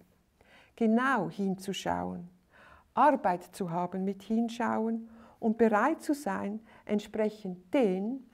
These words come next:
was gesehen wird beim Hinschauen, zu handeln. Die Überantwortung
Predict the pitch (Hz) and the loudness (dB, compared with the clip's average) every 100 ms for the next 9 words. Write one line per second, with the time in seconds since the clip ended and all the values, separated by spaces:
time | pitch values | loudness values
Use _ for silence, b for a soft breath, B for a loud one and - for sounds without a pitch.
0 | B B B 226 226 233 226 226 240 247 | B B B -2 0 2 2 4 2 2
1 | 226 233 226 - 226 226 240 233 233 208 | 2 2 0 0 2 4 4 0 0 0
2 | 202 214 214 b b b - 226 240 220 | 0 -2 -6 b b b -2 -2 0 -2
3 | 180 175 165 165 170 _ _ _ _ _ | -2 -6 -10 -10 -14 _ _ _ _ _
4 | _ _ _ b b b b 240 247 240 | _ _ _ b b b b -2 0 0
5 | - 226 330 - 185 180 - 175 180 | 0 0 -2 -2 -4 -6 -10 -12 -12